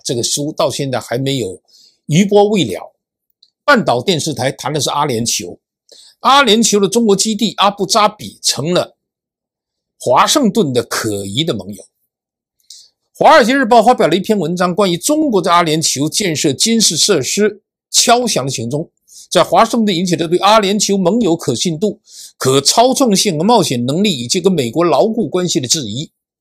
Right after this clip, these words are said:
这个报告显示，在美国国防部长奥斯汀开始访问海湾国家前几个小时，华盛顿成功阻止了中国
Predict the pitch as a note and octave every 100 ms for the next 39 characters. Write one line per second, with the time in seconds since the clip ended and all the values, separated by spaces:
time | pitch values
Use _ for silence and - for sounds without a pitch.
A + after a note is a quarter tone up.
0 | _ _ _ _ _ _ _ _ _ _
1 | _ _ - D#4+ E4 D#4 C4 G#3+ D#3 A#3
2 | G#3+ F3+ E3 C#4 C#4 C4 B3+ A3+ F3+ F3+
3 | G3 G#3 G#3 G#3 F#3 D#3+ C3 F#3 C#3 A#2+
4 | - - _ - - D#3 D#3 E3+ C4+ C#4+
5 | D4 D#3+ F#3 F#3+ F#3+ F#3 - F3 D3+ D3
6 | - G#2+ C#3 C#3 C#3+ F#3+ G#3 A3+ G3+ C#3+
7 | - G3+ C4+ B3 C4+ A3+ G3 F3+ C#3+ D3
8 | A3+ A#3 F#3 C3+ E3